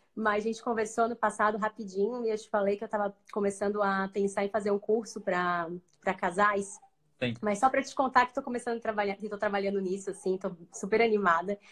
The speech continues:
Speaker 1: porque tem tudo a ver com todos os conteúdos que eu aprendo contigo, assim, sabe? E, assim, tô, tô juntando aí um monte de material, tudo que a gente estuda sobre,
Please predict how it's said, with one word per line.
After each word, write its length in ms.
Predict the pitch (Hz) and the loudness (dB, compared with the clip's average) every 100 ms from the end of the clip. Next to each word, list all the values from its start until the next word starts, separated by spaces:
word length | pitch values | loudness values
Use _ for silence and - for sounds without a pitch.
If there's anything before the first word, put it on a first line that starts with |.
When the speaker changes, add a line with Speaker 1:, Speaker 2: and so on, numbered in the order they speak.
| - _ | -20 _
Speaker 1:
porque 320 | - 196 196 | -2 0 2
tem 140 | 202 214 | 2 0
tudo 160 | 214 | 2
a 40 | 240 | 2
ver 140 | 262 | 2
com 140 | 262 254 | 2 2
todos 260 | 247 285 | 2 0
os 180 | 302 294 | -6 -4
conteúdos 420 | - 285 285 254 254 | 2 2 4 0 2
que 80 | |
eu 40 | 262 | 0
aprendo 220 | 247 247 | 2 0
contigo, 380 | 247 233 311 254 | 0 0 0 0
assim, 240 | 220 220 | 0 0
sabe? 360 | 208 180 180 214 | 2 2 2 0
E, 260 | 240 196 196 | 2 2 2
assim, 200 | 196 190 | 0 0
tô, 360 | 196 185 185 180 | 0 0 -2 0
tô 160 | 208 | 0
juntando 420 | 202 214 208 220 226 | 2 0 0 2 4
aí 80 | 214 | 2
um 60 | |
monte 220 | 202 214 | 2 -2
de 80 | 269 | -2
material, 480 | 262 247 226 185 208 | -4 -4 -2 0 0
tudo 180 | 208 208 | -4 -8
que 80 | 233 | -6
a 60 | |
gente 260 | 233 226 226 | -6 -8 -12
estuda 360 | 202 - 196 202 | -14 -8 -4 -2
sobre, 440 | 208 196 196 196 | 0 0 0 -2